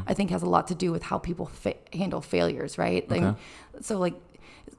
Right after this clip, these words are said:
Speaker 1: things happen to us that
Speaker 2: Right.
Speaker 1: we, that are completely out of our control, right? And
Speaker 2: Right.
Speaker 1: sometimes that is what leads to a failure or a win.
Speaker 2: Yes.
Speaker 1: You know?
Speaker 2: Yes.
Speaker 1: But in that, in that context,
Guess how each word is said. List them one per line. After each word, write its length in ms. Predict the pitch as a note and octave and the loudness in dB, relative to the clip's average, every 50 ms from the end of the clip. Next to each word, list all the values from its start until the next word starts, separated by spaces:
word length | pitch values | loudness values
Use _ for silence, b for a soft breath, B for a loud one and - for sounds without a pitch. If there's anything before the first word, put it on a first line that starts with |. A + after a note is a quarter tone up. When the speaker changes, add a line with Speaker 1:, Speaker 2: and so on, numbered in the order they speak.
| - G#3+ - | -16 0 4
Speaker 1:
things 240 | A3 A3 A3+ G3 | 6 6 6 6
happen 340 | F#3 D#3+ E3 F3 - - - | 4 2 0 0 2 2 0
to 140 | D#3 - - | 0 0 -2
us 220 | - - D#3 - | -4 -4 -6 -4
that 160 | - - F#3+ G3+ | -2 2 4 6
Speaker 2:
Right. 160 | G3 F#3 E3+ | 6 6 6
Speaker 1:
we, 120 | F3 F3+ | 6 4
that 200 | - - F#3+ E3+ | 2 0 0 0
are 60 | E3+ | 0
completely 400 | E3 - E3+ - - F3+ E3+ E3+ F3 | 0 -2 -2 0 0 2 2 2 2
out 100 | - - | 2 0
of 80 | D#3 | 2
our 100 | - - | 0 0
control, 400 | D#3 - - E3 - - F3 - - | 0 0 -4 -4 -2 -2 -2 0 0
right? 200 | E3+ E3 D#3+ - - | 2 0 0 0 0
And 100 | F3+ F3 | 0 0
Speaker 2:
Right. 80 | F3 E3+ | 0 2
Speaker 1:
sometimes 360 | - F#3 F3 F3+ F3+ E3+ E3+ E3 | 2 2 4 4 4 4 2 0
that 260 | E3+ E3 E3+ E3 - | 0 0 0 0 0
is 300 | F3 F3+ E3+ D#3 - B B B B - | 0 0 0 -2 -6 B B B B -2
what 360 | - F#3 F#3 F3 - - - - | 0 2 2 2 0 -2 -2 0
leads 360 | F3 F3 E3 E3+ E3 - - | 2 2 2 2 0 -2 -2
to 400 | - F3 F3+ F3 F3 E3 - - - | -2 0 0 2 2 0 -2 -4 -4
a 80 | - D#3 | -6 -6
failure 460 | - - F3 E3 E3 E3 E3 F3 E3+ | -4 0 2 2 4 4 2 2 0
or 240 | - - E3 D#3+ D#3+ - | 0 0 0 0 0 -2
a 40 | - | -2
win. 440 | D3+ D3+ E3 E3 - - - - - - - | 0 0 0 0 0 -2 -6 -8 -10 -12 -6
Speaker 2:
Yes. 380 | - A2+ A2 G2 F2+ - - - | 0 2 2 2 2 0 -6 -2
Speaker 1:
You 140 | - G3 G3+ | 2 2 4
know? 340 | F3+ F3 E3 F3 F#3+ G3+ G3 B B B B B | 4 4 4 2 2 0 -2 B B B B B
Speaker 2:
Yes. 140 | - - G#2+ | 2 4 4
Speaker 1:
But 220 | G#2+ - - - - - | 4 2 0 -2 4 6
in 220 | G#3 G#3 G#3+ A3 | 8 8 8 8
that, 200 | A3+ G#3+ - - - - | 6 4 2 0 0 2
in 180 | G3+ G#3+ A#3+ | 4 6 6
that 220 | B3 A#3+ A3 - - | 6 4 2 0 -4
context, 840 | - - B3 B3+ C4 C4 - F3 D#3 - - - - - - - | -2 0 4 4 4 2 2 -2 -6 -8 -8 -8 -8 -8 -8 -12